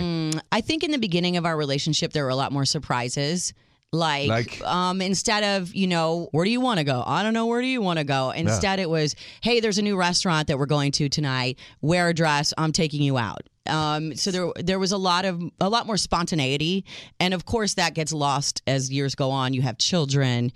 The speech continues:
Speaker 1: You've been
Speaker 2: Yes.
Speaker 1: together for a long time. You have jobs. You have family, whatever it is.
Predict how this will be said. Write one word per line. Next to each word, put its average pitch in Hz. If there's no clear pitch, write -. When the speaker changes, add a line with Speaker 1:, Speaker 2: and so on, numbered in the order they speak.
Speaker 1:
You've 85
been -
Speaker 2:
Yes. -
Speaker 1:
together 131
for 139
a 131
long 127
time. 135
You 123
have 117
jobs. 135
You 131
have 117
family, 143
whatever 143
it 127
is. 127